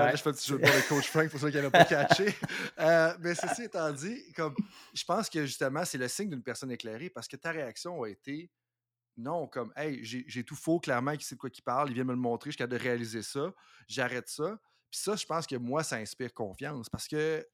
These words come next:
Speaker 1: ça, ça revient à quelque chose d'important, tu sais. C'est quoi la réaction des gens face au fait que tu challenges leur information ? Puis là, tu me disais, tu sais, justement, qu'il y a des idées qui se propagent rapidement. Puis un autre lien que, que j'ai vu, qui est, pour moi, qui est, qui est évident,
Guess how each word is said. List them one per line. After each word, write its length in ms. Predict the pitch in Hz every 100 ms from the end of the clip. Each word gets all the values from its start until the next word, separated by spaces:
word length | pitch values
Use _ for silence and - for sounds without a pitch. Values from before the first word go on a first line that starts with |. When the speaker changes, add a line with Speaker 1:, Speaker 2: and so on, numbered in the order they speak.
| _
Speaker 1:
ça, 220 | - -
ça 160 | 135 123
revient 240 | 120 165
à 100 | 127
quelque 100 | 107
chose 120 | 139 131
d'important, 400 | 113 - 156 156
tu 80 |
sais. 140 | 156 147 - -
C'est 120 | -
quoi 180 | - 220
la 140 | 151
réaction 560 | 120 156 143 - 165 170
des 260 | 127 113 104
gens 260 | 113 135 196 _ _ -
face 240 | 151 170
au 80 | 139
fait 180 | 117 160
que 100 | 127
tu 180 | - -
challenges 640 | - 147 117 117 143 120
leur 180 | 110 107
information ? 680 | 104 95 92 90 87 131 117 _ - _ _ -
Puis 100 | 151
là, 100 | 220
tu 200 | - 143
me 80 |
disais, 280 | 120 110 160
tu 80 | 165
sais, 40 | 151
justement, 240 | 131 139
qu'il 80 | 151
y 20 |
a 40 |
des 200 | 123 110
idées 140 | 104 156
qui 100 | -
se 40 |
propagent 380 | - 113 139 127
rapidement. 520 | 113 - 110 120 160 - - _ _ _ _ _ _
Puis 100 | - 120
un 80 |
autre 200 | 147 139
lien 100 | 165 196
que, 100 | 131
que 240 | 123 113
j'ai 220 | 107 113
vu, 260 | 101 143 165
qui 140 | -
est, 40 | 113
pour 160 | 113
moi, 140 | 120 135
qui 180 | 110
est, 80 | 104
qui 140 | - 107
est 120 | -
évident, 420 | 117 101 120 185